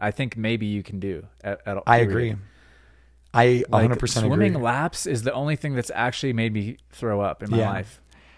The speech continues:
Speaker 2: I, and that's humbling as well,
Speaker 1: Yeah.
Speaker 2: is, is swimming. And then those guys, their core strength, you know, 'cause they did a bunch of, I learned a lot of core exercises from them that
Speaker 1: Mm.
Speaker 2: were, um, and they did a good job of teaching mind to muscle,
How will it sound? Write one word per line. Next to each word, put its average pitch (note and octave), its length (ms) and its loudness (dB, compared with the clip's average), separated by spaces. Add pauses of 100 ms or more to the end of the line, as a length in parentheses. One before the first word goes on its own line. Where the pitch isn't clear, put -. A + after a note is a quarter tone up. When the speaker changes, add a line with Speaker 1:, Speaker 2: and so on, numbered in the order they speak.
(300)
Speaker 2:
I, A2+ 680 4 (460)
and A#2 140 2
that's A#2+ 200 2
humbling G#2 360 0
as F2 100 -2
well, F#2+ 300 -4 (320)
Speaker 1:
Yeah. - 180 -8
Speaker 2:
is, G#2 120 -2
is - 160 -2
swimming. A2 340 -2 (340)
And B2+ 220 4
then B2+ 100 4
those B2+ 220 8
guys, A#2 300 6
their G#2+ 180 2
core B2 340 6
strength, G2+ 520 -4
you A2 140 -2
know, G2+ 100 0
'cause G2 160 -6
they A2+ 100 2
did A2 160 0
a G#2 40 -2
bunch G#2 260 -2
of, - 100 -12
I A2+ 120 4
learned A#2+ 220 2
a G#2+ 40 0
lot G#2+ 160 4
of G#2 60 -6
core G#2+ 220 -4
exercises A#2+ 640 -8
from A#2+ 160 -8
them A2+ 280 -6
that - 80 -2
Speaker 1:
Mm. G2+ 40 -4
Speaker 2:
were, A#2 260 -4 (640)
um, A2 480 2
and C#3 180 4
they D#3+ 120 2
did F3+ 180 4
a C3+ 60 6
good A#2 220 2
job A2 380 6
of G2+ 120 -2
teaching A2 460 -2
mind G2+ 280 0
to G2 40 -2
muscle, A2+ 560 -4